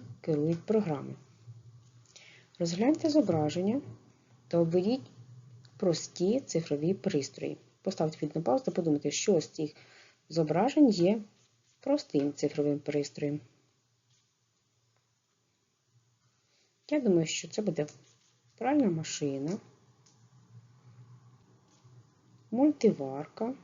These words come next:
мікрохвильовка. Е, фотоапарат може бути простим цифровим пристроєм, але не всі фотоапарати — це прості цифрові пристрої.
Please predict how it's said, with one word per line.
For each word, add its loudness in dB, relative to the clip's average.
мікрохвильовка. -2
Е, -6
фотоапарат 4
може 2
бути 2
простим 4
цифровим 4
пристроєм, 0
але 4
не 8
всі -2
фотоапарати — -2
це -2
прості -4
цифрові 0
пристрої. -6